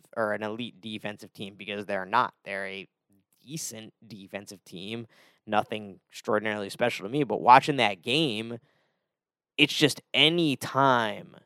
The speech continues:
that N C State's offense falters, they have nothing they can fall back on 'cause they are not able to get stops at the other end,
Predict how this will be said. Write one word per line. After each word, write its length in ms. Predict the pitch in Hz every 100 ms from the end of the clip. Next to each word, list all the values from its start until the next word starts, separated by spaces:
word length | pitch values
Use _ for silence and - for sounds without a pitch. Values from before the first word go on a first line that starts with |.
| _ _ 113
that 500 | 123 117 110 107 104 - _ _ _ _ _ _ _ _ _ 135
N 160 | 143
C 220 | 147 151 139
State's 340 | - 139 - - 120
offense 640 | 127 123 139 117 110 - - -
falters, 760 | 131 196 - 113 107 101 - _ _ -
they 120 | 143
have 200 | 143 123
nothing 760 | 123 123 135 170 - 165 135
they 140 | 127 123
can 200 | 127 113
fall 280 | - 107 98
back 340 | 110 180 -
on 160 | - - _ _
'cause 100 | 147
they 140 | 151
are 120 | 147 139
not 420 | 131 131 151 -
able 340 | 113 147 151 135
to 60 |
get 200 | 104 110
stops 500 | - - 127 147 -
at 120 | 139 -
the 140 | 127
other 300 | 117 107 104
end, 360 | 139 180 139